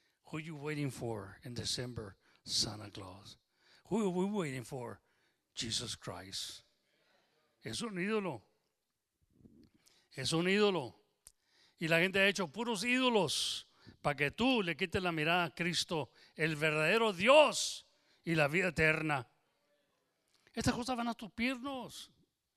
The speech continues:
Y, y, y, y es muy, ah, ¿cómo? Es, es, es muy, ah,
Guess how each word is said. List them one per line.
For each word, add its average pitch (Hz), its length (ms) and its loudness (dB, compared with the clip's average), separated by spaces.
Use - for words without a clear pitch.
Y, 151 240 -8
y, 160 560 -2
y, 160 220 -2
y 170 80 2
es 185 80 2
muy, 220 320 0
ah, 151 400 2
¿cómo? 180 360 2
Es, 165 120 2
es, 139 220 -4
es 135 160 -6
muy, 165 300 -2
ah, 120 280 -6